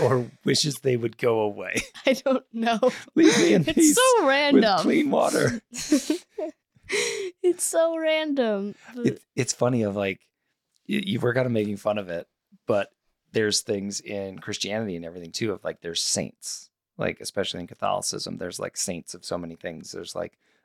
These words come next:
Speaker 1: a saint of travelers and a saint of, um,
Speaker 2: Oh.
Speaker 1: Jesus, is your foot okay?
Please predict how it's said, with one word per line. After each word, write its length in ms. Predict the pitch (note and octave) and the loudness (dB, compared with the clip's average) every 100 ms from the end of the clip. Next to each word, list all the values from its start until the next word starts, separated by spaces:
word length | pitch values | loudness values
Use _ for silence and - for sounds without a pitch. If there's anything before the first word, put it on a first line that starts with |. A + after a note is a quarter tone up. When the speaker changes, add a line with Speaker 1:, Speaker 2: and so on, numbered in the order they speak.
| - | -8
Speaker 1:
a 60 | A2+ | -4
saint 480 | - G2 G2 - - | -2 -2 -4 -8 -8
of 300 | F2+ F#2 F2 | -2 -2 -4
travelers 640 | - G#2+ F2+ E2+ E2 E2+ F2+ | -4 -2 -2 -4 -6 -6 -8
and 100 | F2 | -6
a 60 | |
saint 420 | F2+ - F#2+ F#2 - - | -4 -2 -4 -8 -6 0
of, 500 | A2 F2+ F2+ F2 - - - _ _ - | 0 0 -6 -10 -12 -18 -20 _ _ -6
um, 560 | F2+ E2+ E2 D#2+ E2 - _ _ _ _ - | -2 -2 -2 -4 -10 -20 _ _ _ _ 2
Speaker 2:
Oh. 480 | - G3+ - - A#3+ _ - - - - | 4 4 2 -14 -20 _ -12 -10 -6 -2
Speaker 1:
Jesus, 460 | D#3+ C#3+ - - | 0 2 0 -4
is 120 | G3+ | -4
your 60 | A#2+ | -4
foot 260 | - - D#3 | -2 2 4
okay? 420 | F#3+ F#3+ C#4 B3+ | 4 4 2 2